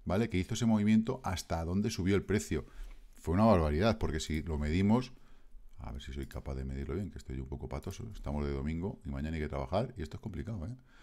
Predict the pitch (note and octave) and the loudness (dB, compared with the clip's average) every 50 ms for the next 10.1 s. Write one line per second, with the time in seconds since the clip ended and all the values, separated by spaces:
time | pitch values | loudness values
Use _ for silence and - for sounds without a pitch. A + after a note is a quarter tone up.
0 | - - - - - - - - D#2+ D#2 E2+ E2 E2+ E2 D#2+ - - G#2 E2+ F2+ | -20 -20 -20 -20 -20 -20 -16 -14 -12 -10 -6 -4 -4 -4 -4 -6 -8 -8 -6 -4
1 | G2 G#2+ A2 A2 A2 - - - - A2 A2 A2 A2 A2+ A2+ - D#2 D#2 D#2 E2 | -2 0 0 0 -2 -4 -8 -6 -4 -2 0 0 0 -2 -4 -4 -6 -4 -4 -2
2 | F#2 F#2 F#2 F#2 E2 G2+ G#2+ G#2 - - - - - A2 A2+ A2+ A#2 A2+ A2+ A2 | -2 -2 -2 0 0 0 -2 -2 -4 -8 -12 -8 -4 -2 -2 -2 -2 -2 -2 -2
3 | G#2+ A2 A2 G#2 G2+ - - - - - D#3+ D#3+ D3+ B2+ - C#3+ C3+ B2+ D3 B2 | -2 -4 -4 -6 -6 -8 -8 -6 -6 -6 -6 -6 -6 -4 -2 0 2 2 4 2
4 | A2+ - - B2 C#3 B2+ A2 - D#2+ - - - - - _ _ - - _ _ | 2 4 4 4 4 4 2 0 -4 -6 -8 -12 -20 -20 _ _ -20 -20 _ _
5 | - - - - - - - E2 D#2 - F#2+ F2 - - D#2+ D#2 D2 C#2+ D2+ E2+ | -20 -20 -20 -20 -20 -14 -12 -10 -6 -4 -2 -2 -2 -2 -2 -2 -2 -2 -2 -2
6 | E2 D2 D2 C#2+ C2+ D2 D#2 C#2+ C2+ D#2 F#2 F2 D#2 C#2+ - - - - - - | -2 -2 -4 -4 -4 -4 -6 -6 -6 -6 -6 -6 -6 -8 -8 -10 -12 -16 -16 -14
7 | - - - - - - - G2+ A2 G#2+ - - - F#2 A2 - G2+ F#2+ G2+ G2 | -14 -14 -14 -16 -12 -4 0 2 2 2 2 -2 -6 -6 -4 -2 0 0 0 0
8 | G#2 - D#2+ C#2+ - G2 F#2+ - C#2+ - E2 D2 - - - - - - - - | 0 -2 -2 -2 0 0 0 0 -2 -2 -4 -4 -6 -8 -14 -20 -20 -20 -20 -20
9 | - - - E2+ F#2 F#2+ - F2+ E2+ G2+ G#2+ G#2+ G2 F#2 F2 E2+ F2+ F2 F2+ G#2 | -14 -6 -2 2 2 2 2 2 2 2 4 4 4 4 4 4 4 4 4 2
10 | A2+ | 2